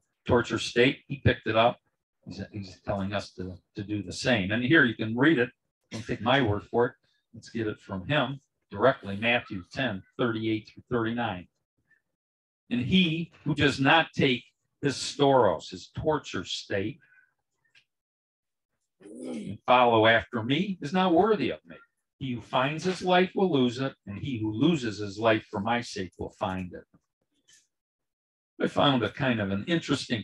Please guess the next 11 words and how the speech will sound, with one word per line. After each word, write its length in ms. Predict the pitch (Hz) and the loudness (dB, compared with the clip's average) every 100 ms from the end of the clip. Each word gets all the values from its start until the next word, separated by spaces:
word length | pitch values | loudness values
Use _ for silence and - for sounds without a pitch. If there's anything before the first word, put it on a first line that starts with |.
| - | -2
picture 400 | 175 - - 107 | -2 -4 -4 -4
of 120 | 95 | -2
various 460 | - 127 120 107 - | 2 4 4 2 -4
types 340 | - 120 - | -4 -4 -6
of 80 | - - - | -18 -14 -6
torture 440 | 175 175 - 95 | -2 -2 -4 -8
stake 440 | - - 104 87 - | -8 -6 -4 -6 -8
here. 360 | - 90 80 - _ _ _ _ _ _ _ - _ _ _ _ _ - | -8 -8 -8 -16 _ _ _ _ _ _ _ -20 _ _ _ _ _ -10
The 80 | 107 | 0
one 460 | 120 165 131 113 - _ _ _ _ _ _ _ _ - | 6 6 6 0 -8 _ _ _ _ _ _ _ _ -14
that, 140 | - | -14